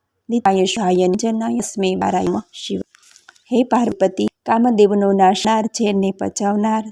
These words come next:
સૂર્ય, સર્પને ગળામાં ધારણ કરનાર,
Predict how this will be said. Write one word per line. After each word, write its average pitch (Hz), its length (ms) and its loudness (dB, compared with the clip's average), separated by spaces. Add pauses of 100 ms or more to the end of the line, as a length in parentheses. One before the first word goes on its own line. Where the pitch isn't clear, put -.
(140)
સૂર્ય, 226 220 -2 (180)
સર્પને 214 640 0
ગળામાં 196 500 4
ધારણ 196 380 0
કરનાર, 190 480 0